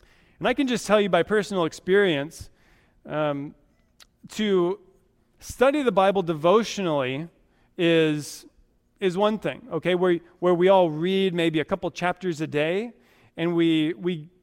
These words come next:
don't understand completely everything, but, but we get something from it, right? We get something from it.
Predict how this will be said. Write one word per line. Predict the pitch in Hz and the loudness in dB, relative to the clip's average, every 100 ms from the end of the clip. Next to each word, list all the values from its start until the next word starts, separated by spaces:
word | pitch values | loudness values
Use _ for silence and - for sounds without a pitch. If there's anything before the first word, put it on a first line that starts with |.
| - | 0
don't | 202 208 | 0 0
understand | 190 180 - 190 175 160 | -2 -2 -2 -4 -4 -6
completely | 170 - - 226 196 165 | -8 -8 -8 -4 -2 -2
everything, | 160 165 190 208 - 214 208 | -2 -4 -2 -4 -4 -6 -2
but, | 190 - _ _ | -2 -2 _ _
but | 226 | -6
we | 247 | -4
get | 302 - | -6 -2
something | 196 180 196 196 | -2 -2 -4 -2
from | 190 185 | 0 -2
it, | 233 269 - _ - | -2 -8 -14 _ -6
right? | 196 240 - _ | -6 -6 -12 _
We | - | -2
get | 196 - | -2 -2
something | - 202 196 202 196 | 0 0 0 -4 -4
from | - 190 | -2 -2
it. | 208 247 | -2 -8